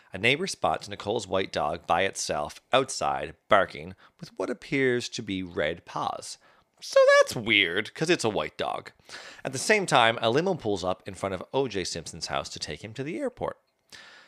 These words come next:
Eleven forty-five P M, O J takes off on a flight for Chicago. Twelve ten A M,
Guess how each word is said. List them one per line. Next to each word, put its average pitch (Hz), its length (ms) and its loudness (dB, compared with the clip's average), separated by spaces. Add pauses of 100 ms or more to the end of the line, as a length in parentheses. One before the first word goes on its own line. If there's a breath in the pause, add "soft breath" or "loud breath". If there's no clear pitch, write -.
(180 soft breath)
Eleven 131 300 2
forty-five 87 520 0
P 104 200 2
M, 165 260 2 (100)
O 107 140 4
J 101 160 0
takes 110 320 -2
off 135 220 -2
on 151 60 -4
a 139 40 -8
flight 87 280 -4
for 110 100 -10
Chicago. 151 480 0 (1000)
Twelve 101 360 2
ten 226 240 -2
A 101 200 2
M, 90 220 -2